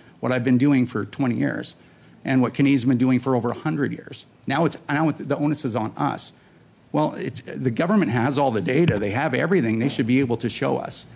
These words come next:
that this, do they, have we seen any data that this will have a demonstrable positive effect on public safety? I've watched every hearing. I haven't seen any. I've seen lots of rhetoric.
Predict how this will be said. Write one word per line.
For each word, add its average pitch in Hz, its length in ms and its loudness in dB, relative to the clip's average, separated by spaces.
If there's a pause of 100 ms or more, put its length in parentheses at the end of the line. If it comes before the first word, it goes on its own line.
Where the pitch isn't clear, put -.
(120)
that 104 180 -2
this, 160 300 0 (240)
do 170 160 2
they, 175 120 2
have 139 320 -2
we 165 60 4
seen 170 300 2
any 190 240 6
data 143 440 2 (520)
that 131 140 0
this 156 180 2
will 139 80 -2
have 135 160 0
a 123 60 2
demonstrable 123 680 2 (100)
positive 117 360 -2
effect - 280 -6
on 117 60 -6
public 113 260 -6
safety? - 300 -4
I've 143 420 -4
watched 135 380 0
every 156 240 0
hearing. 143 340 0 (220)
I - 60 -4
haven't 156 180 0
seen 143 240 2
any. 165 220 4 (240)
I've 135 140 -4
seen 156 140 2
lots 131 200 0
of - 80 -4
rhetoric. 156 340 0